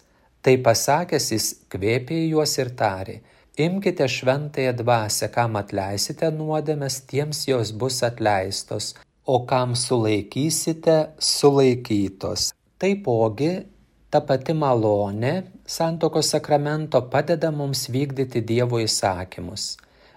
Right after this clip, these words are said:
„Visi vedami Dievo Dvasios yra Dievo vaikai,“ skaitome tame pačiame laiške romiečiams, „ir suteikia mums tikrąją Dievo vaikų laisvę.“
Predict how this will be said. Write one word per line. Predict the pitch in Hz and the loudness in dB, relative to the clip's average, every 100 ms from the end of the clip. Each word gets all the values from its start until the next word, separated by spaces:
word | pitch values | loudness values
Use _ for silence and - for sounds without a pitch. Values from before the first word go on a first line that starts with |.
| - | 2
„Visi | 127 123 - | 4 4 4
vedami | 190 143 127 123 117 | 4 4 2 0 -2
Dievo | 127 139 123 110 | 0 0 2 0
Dvasios | 104 127 180 - 131 - - | 2 0 2 -2 -2 -4 -4
yra | 117 113 | 0 0
Dievo | 101 123 139 131 | 0 -2 0 0
vaikai,“ | 120 117 113 127 113 | 0 -2 -2 -2 0
skaitome | - - 107 - 104 101 | -2 -2 -2 -2 -6 -4
tame | - 101 101 | -4 -4 -4
pačiame | 98 95 101 117 123 | -4 -4 -6 -4 -2
laiške | 107 95 - - 107 | -2 -4 -6 -2 0
romiečiams, | 101 98 101 90 - 98 92 - - _ _ - _ _ | 0 -2 -4 -6 -8 -12 -8 -10 -12 _ _ -20 _ _
„ir | 123 120 | 2 2
suteikia | - 180 156 143 131 | 2 0 0 0 0
mums | 123 113 - - | 0 0 -4 -4
tikrąją | 160 165 175 160 147 123 | -4 0 2 4 4 2
Dievo | 120 156 143 | 0 2 0
vaikų | 117 110 107 - 117 | 0 -2 -2 -2 0
laisvę.“ | 107 95 92 - - 92 | 2 0 -4 -8 -6 -8